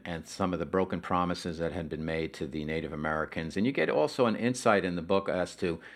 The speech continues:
the dynamics between the different tribes. It's not like all the Native Americans were all aligned, but when they found a common enemy, they, they, they found a <laughs> way to get together because they wanted to protect their way of life and their,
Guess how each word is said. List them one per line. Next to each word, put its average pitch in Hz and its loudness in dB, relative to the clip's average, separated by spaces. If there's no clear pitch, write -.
the 90 2
dynamics 95 2
between 92 0
the 85 0
different 85 0
tribes. 107 4
It's 95 -6
not 123 4
like 110 4
all 107 6
the 101 4
Native 98 4
Americans 95 2
were 87 2
all 90 2
aligned, 95 4
but 90 2
when 92 0
they 90 0
found 107 4
a 98 0
common 92 2
enemy, 87 0
they, 82 0
they, 82 -2
they 82 -6
found 95 2
a - 0
<laughs> 107 4
way 123 6
to 104 4
get 117 2
together 92 2
because 82 -2
they 82 0
wanted 85 0
to 92 -8
protect - -2
their 78 0
way 78 2
of 76 -2
life 78 0
and 73 -4
their, 76 -4